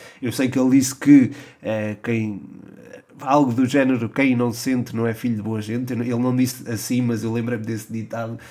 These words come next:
Ahm, mas, enfim, eh, ele pode dizer isso, só que não pode fazer,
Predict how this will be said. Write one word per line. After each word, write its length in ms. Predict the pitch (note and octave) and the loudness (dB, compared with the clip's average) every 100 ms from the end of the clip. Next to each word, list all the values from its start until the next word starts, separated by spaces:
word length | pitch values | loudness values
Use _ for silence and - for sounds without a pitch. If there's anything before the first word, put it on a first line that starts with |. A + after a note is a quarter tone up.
| - - - | -20 -20 -10
Ahm, 680 | B2+ C3 C3 B2+ B2+ B2+ A2+ - _ _ _ _ _ _ - | -4 0 2 2 2 -2 -6 -12 _ _ _ _ _ _ -14
mas, 360 | C#3+ D3 B2 - | -4 -2 -2 -6
enfim, 300 | C3+ C#3+ B2 | -4 -2 -2
eh, 380 | G2 G2 G2 F#2 F2+ | -6 -12 -14 -16 -18
ele 260 | F#2+ G#2 A2 - | -18 -14 -12 -2
pode 180 | B2 | -2
dizer 300 | A#2 B2 C#3 | 0 -2 2
isso, 260 | C#3 C#3 - | 4 4 2
só 100 | G2+ - - | -8 -10 -14
que 60 | |
não 560 | F#2+ G2 F#2+ G2 G#2+ A2 | -12 -10 -10 -10 -8 -8
pode 600 | A2 A#2 G#2+ A2 A2 G#2 | -6 -6 -6 -8 -6 -8
fazer, 440 | - A2+ G#2 G#2+ | -10 -12 -10 -10